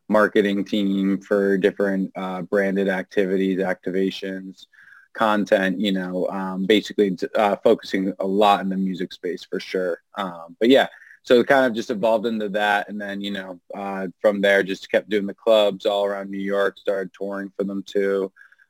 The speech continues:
Um, you know, then took it, you know, from New York to the other coasts, to the other countries, and, you know, then started getting more into origi-,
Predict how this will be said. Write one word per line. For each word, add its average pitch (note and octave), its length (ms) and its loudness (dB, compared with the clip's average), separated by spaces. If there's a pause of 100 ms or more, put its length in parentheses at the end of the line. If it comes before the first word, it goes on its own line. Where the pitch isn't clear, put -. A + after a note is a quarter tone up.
(120)
Um, F2+ 840 0
you A2 140 0
know, F#2 360 0
then G2 260 2
took - 180 -2
it, G#2 160 0
you G#2 140 0
know, G2 180 -2
from G2 480 0
New G#2+ 80 0
York G#2 360 4
to G2+ 140 2
the G2 460 -2
other G#2+ 220 2
coasts, G#2+ 460 4
to G#2 100 4
the G2+ 100 4
other G2 140 0
countries, G2+ 800 0
and, F#2+ 240 -8 (460)
you - 100 2
know, A2 160 6 (280)
then A#2 140 4
started A2+ 300 6
getting A2 240 4
more G#2+ 140 0
into G#2+ 160 -2
origi-, G#2 400 2